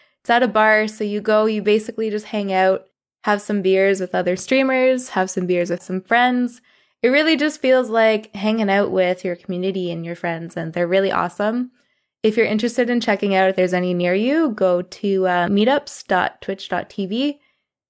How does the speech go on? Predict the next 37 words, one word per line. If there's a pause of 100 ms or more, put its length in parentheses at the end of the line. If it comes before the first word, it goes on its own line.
(160)
And
that's
the
link
that
you
wanna
go
to.
They
have
all
the
lists
of
different
areas
and
places
and
everything
that
has
them. (420)
There's
one
word
of
advice
if
you
are
going, (120)
please
be
careful.
<laughs>